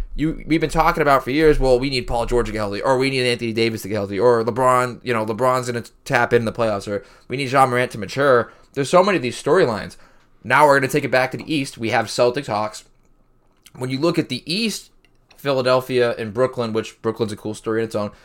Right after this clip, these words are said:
Cleveland, New York, these are teams that, and ob-, obviously Milwaukee, I just see that there, there seems to be more experience, there more consistency. These teams are just, this seem more collected.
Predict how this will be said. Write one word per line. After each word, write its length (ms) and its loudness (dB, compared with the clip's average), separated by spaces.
Cleveland, 320 -2
New 60 -2
York, 280 4
these 320 -6
are 160 0
teams 560 -4
that, 280 4
and 160 -2
ob-, 220 -2
obviously 460 2
Milwaukee, 640 -2
I 140 2
just 300 0
see 180 2
that 240 0
there, 280 2
there 220 -2
seems 340 -2
to 60 -8
be 100 -6
more 220 -4
experience, 840 0
there 320 -6
more 260 0
consistency. 1000 -4
These 200 -6
teams 320 -6
are 60 -4
just, 320 -6
this 380 -10
seem 500 -6
more 300 6
collected. 720 -2